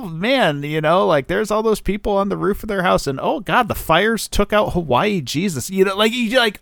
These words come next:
all, like, so much happens in a year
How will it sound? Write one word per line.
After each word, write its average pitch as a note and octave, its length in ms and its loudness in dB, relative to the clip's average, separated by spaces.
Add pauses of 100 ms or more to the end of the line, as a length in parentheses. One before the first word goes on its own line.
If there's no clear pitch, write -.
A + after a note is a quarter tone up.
all, F#3+ 220 2
like, F#3+ 280 2 (640)
so A#3 520 4
much - 760 2 (280)
happens B2+ 1040 -2 (580)
in D#3+ 160 0
a D3 60 0
year C#3+ 640 -2